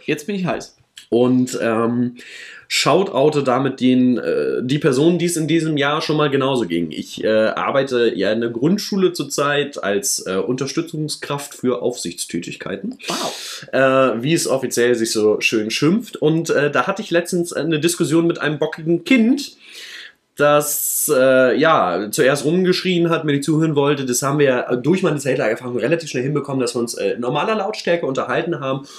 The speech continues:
Speaker 2: ich dann gefragt habe, warum er jetzt nicht in die Klasse rein möchte und, äh, warum er den Unterricht denn jetzt nicht mitmachen würde und, äh, ob er wirklich meint, bockig auf dem Flur sitzen ist jetzt so eine gute Alternative. Er hört ja den Unterricht so oder so durch die offene Tür.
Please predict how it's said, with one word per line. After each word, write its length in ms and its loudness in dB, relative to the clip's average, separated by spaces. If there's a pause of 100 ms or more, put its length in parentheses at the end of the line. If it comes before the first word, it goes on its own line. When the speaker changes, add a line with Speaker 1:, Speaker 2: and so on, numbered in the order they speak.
(120)
Speaker 2:
ich 40 -6
dann 80 2
gefragt 340 0
habe, 140 0
warum 240 0
er 60 2
jetzt 200 -2
nicht 120 -4
in 60 -4
die 60 -4
Klasse 320 -4
rein 200 -2
möchte 520 2
und, 420 -6
äh, 280 -4 (380)
warum 160 2
er 80 4
den 100 2
Unterricht 400 0
denn 100 -4
jetzt 180 -6
nicht 180 -14
mitmachen 500 -6
würde 460 -2
und, 240 -2
äh, 240 0
ob 120 0
er 140 2
wirklich 240 -2
meint, 180 0
bockig 240 -4
auf 80 -6
dem 80 -18
Flur 220 -2
sitzen 240 -2
ist 120 -4
jetzt 100 -6
so 80 0
eine 80 -2
gute 240 0
Alternative. 580 0
Er 80 2
hört 160 2
ja 80 0
den 140 -6
Unterricht 340 -2
so 80 -6
oder 100 0
so 160 4
durch 160 2
die 100 -2
offene 280 0
Tür. 560 2